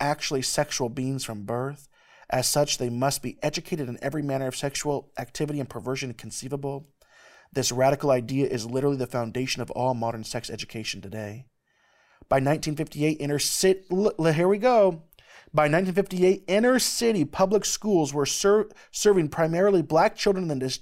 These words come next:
in the District of Columbia. They became the testing grounds for the radical sexual reeducation envisioned by Kinsey and company. Children as young as three years old were targeted for this sort of education.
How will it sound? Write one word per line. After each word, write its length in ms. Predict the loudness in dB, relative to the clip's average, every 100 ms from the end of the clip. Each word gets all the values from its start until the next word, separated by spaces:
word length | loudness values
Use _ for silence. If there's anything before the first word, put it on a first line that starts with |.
| -4
in 100 | -4
the 60 |
District 400 | -2 -2 -2 -2
of 140 | -4 -2
Columbia. 580 | 0 2 0 -2 -4 -6 -20 -20 0
They 160 | 2 2
became 340 | 0 0 0
the 80 | 0
testing 500 | 0 0 0 -6 -6
grounds 360 | -4 -4 -4
for 80 | -6
the 100 | -6
radical 420 | 0 0 0 -2
sexual 500 | -4 -2 -2 0 -4 -4 -20 -8
reeducation 800 | -2 -2 -2 -2 0 0 -4 -8 -12 -20 -20 -4
envisioned 520 | -2 2 0 0 -4
by 140 | -4
Kinsey 560 | -6 -6 -4 -2 -4 -6 _ _ _ -10
and 120 | -10
company. 460 | -4 -6 -6 -12 -14 _ _ _ _ _ _ _ _ -20 -20 -20 _
Children 380 | -2 2 4 4
as 240 | 4 4
young 160 | 2 0
as 220 | 0 -2
three 340 | -2 0 0 0
years 480 | 0 0 2 0 -2
old 360 | 2 4 4 2
were 100 | -2
targeted 640 | -4 -6 0 0 0 -8
for 120 | -8 -4
this 200 | -2 -2
sort 300 | -2 -2 -2
of 80 | -4
education. 800 | -6 -6 -8 -10 -8 -10 -12